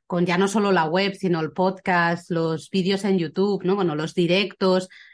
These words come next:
entramos a las casas de muchas maneras diferentes y,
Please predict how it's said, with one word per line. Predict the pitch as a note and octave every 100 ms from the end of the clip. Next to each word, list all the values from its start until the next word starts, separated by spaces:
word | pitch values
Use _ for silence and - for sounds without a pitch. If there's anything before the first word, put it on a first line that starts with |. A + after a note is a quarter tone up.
| -
entramos | G3 G3 F#3+ G3 A3 A3+ A3
a | B3
las | A#3+ A3 -
casas | A3+ G3+ A#3
de | G#3
muchas | G#3 G#3 G#3 A3+
maneras | G#3 G3+ G3 G3
diferentes | G#3+ G3 E3+ E3+ F#3 E3+ D#3+
y, | - E3+ D#3+